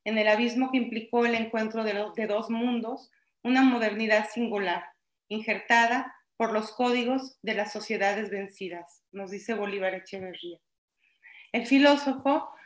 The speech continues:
se refiere a una recreación paródica, teatral, en ocasiones grotesca, de la dictadura racional del etos realista.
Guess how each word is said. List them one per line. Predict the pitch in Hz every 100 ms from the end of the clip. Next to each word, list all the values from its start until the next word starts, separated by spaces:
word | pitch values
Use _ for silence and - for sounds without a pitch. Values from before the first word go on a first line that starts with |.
| -
se | - 240
refiere | 240 - 285 254 247 294 - _ _ -
a | 214
una | 240 240 262 - -
recreación | 208 233 226 226 226 240 226
paródica, | 233 226 196 180 180 175 170 _ _ -
teatral, | 208 214 233 220 190 190 - _ _ -
en | 214
ocasiones | 214 220 220 262 254 269 285 269
grotesca, | 208 233 220 - 240 240 - 277 294 - _ _
de | 214 233
la | 220 262 294 - -
dictadura | - 233 220 220 254 254 262 226
racional | 220 - 214 214 202 233 247
del | 202 202 208
etos | 208 214 196
realista. | 196 196 180 - _